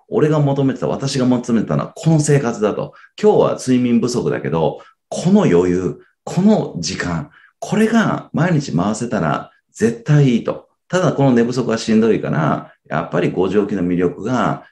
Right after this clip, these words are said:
行くためには夜早く寝ようっていう理由に火がつくんだったら、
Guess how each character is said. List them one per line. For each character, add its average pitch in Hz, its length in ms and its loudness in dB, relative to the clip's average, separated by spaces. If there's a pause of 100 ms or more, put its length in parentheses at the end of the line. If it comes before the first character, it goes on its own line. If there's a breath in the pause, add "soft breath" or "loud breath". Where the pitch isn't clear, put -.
行 - 120 -10
く 107 80 -2
た 110 120 0
め 117 120 -2
に 123 100 -4
は 123 400 -2 (160)
夜 92 180 -2
早 - 200 -6
く - 100 -8
寝 64 120 -4
よ 62 340 -4
う - 80 -20
っ - 40 -20
て 127 100 2
い 135 100 6
う 139 240 2
理 147 120 2
由 233 220 6
に 226 220 4
火 - 220 -8
が 180 100 0
つ - 140 -12
く 120 120 -6
ん 92 60 -4
だ 67 80 -2
っ - 80 -6
た - 80 -6
ら、 98 320 -2